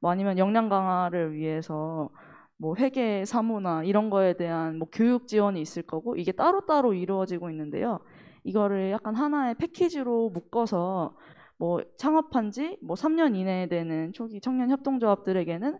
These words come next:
이 모든 지원 사업을 하나로 엮어서 무조건 제공을 하고, 그리고 언제든지 뭐 궁금한 상황이나 좀 어려운 부분을 실시간으로 또 자문할 수 있는 자문기구나 뭐 일대일 뭐 전담 매니저를 붙여준다거나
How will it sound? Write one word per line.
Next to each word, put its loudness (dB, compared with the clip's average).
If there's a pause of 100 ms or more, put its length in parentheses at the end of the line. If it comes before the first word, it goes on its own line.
(320)
이 -6
모든 -2 (280)
지원 0
사업을 -2
하나로 2
엮어서 -4
무조건 -10
제공을 -2
하고, 0 (360)
그리고 4
언제든지 -4
뭐 0
궁금한 -2
상황이나 2
좀 -6
어려운 6
부분을 -2 (240)
실시간으로 -2
또 -12
자문할 2
수 -6
있는 -2
자문기구나 -2 (280)
뭐 2
일대일 2
뭐 -6
전담 2
매니저를 2
붙여준다거나 -4